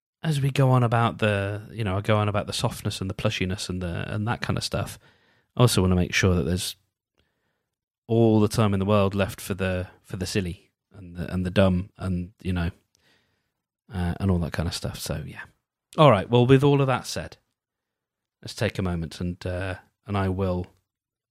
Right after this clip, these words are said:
remind you that as long as you can hear me, you exist. And because you exist, you're entitled to love and to be free from pain.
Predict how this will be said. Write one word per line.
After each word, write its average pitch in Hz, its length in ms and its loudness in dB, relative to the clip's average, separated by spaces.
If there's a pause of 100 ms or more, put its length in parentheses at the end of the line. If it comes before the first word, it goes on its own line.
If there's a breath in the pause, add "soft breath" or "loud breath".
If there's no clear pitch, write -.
(140)
remind 95 400 0
you 82 160 -6 (840)
that - 160 -4
as 107 140 -4
long 104 260 2
as 104 100 -2
you 98 100 -2
can 101 120 -4
hear 104 240 0
me, 175 260 -2 (1000)
you 98 120 -4
exist. - 520 -6 (960)
And 95 80 -2
because 107 340 2
you 101 80 4
exist, 104 540 -2 (580)
you're 90 180 0
entitled 101 680 2 (580)
to - 120 -6
love 95 460 2 (1200)
and 131 120 2
to - 80 4
be 123 120 4
free 90 420 -4 (180)
from 92 280 0
pain. - 360 -4